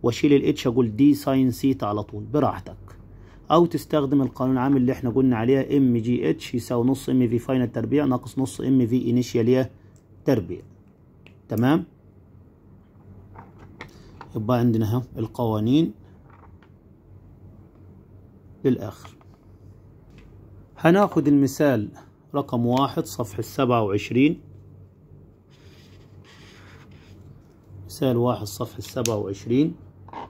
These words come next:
بيقول لنا في المثال: "استخدم قانون الطاقة الحركية"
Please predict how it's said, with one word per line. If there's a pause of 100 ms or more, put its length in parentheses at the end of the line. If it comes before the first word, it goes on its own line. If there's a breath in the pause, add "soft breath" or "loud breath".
(1400 loud breath)
بيقول
لنا
في
المثال: (420 soft breath)
"استخدم
قانون
الطاقة
الحركية"